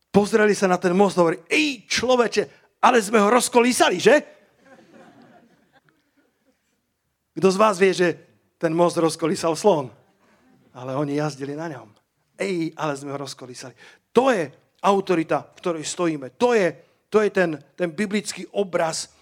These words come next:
o našej, o našej spravodlivosti, o správnom postavení pred Bohom. Skutky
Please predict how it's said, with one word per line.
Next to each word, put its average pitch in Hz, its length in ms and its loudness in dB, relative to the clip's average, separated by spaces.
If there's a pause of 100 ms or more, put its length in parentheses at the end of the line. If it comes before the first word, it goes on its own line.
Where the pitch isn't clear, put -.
(140)
o 175 80 0
našej, 170 560 -2 (560)
o 175 80 -4
našej 165 400 -6
spravodlivosti, 196 720 -4
o 151 40 -10
správnom 185 600 -2 (240)
postavení 160 640 -4 (240)
pred 147 160 -8
Bohom. 139 320 -10 (1160)
Skutky 226 580 -4